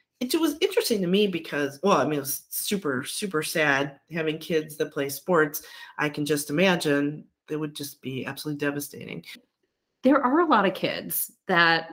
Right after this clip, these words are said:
Speaker 1: Yeah.
Speaker 2: whether it's their sport or their activity, it's sort of their identity. You know, this is what he talked about 'cause he was Mister Basketball and he's playing in college and he's, like, this big superstar that I think everybody had really high expectations.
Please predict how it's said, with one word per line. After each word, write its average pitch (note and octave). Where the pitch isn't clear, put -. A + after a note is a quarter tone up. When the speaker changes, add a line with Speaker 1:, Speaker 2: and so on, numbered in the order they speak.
Speaker 1:
Yeah. -
Speaker 2:
whether G#3
it's F#3+
their F#3
sport A3+
or E3+
their E3
activity, F3+
it's -
sort E4+
of B4+
their A3
identity. E3
You F3
know, G3+
this A3
is G#3
what -
he F3+
talked C4+
about D3+
'cause -
he A#3+
was E3
Mister D#3+
Basketball G#3+
and D3+
he's C#3
playing C#3+
in D3+
college A3
and E3
he's, F3
like, F3
this E3
big E3+
superstar D#3
that D#3
I D3+
think E3
everybody D#3+
had E3
really D3
high D#3
expectations. D#3+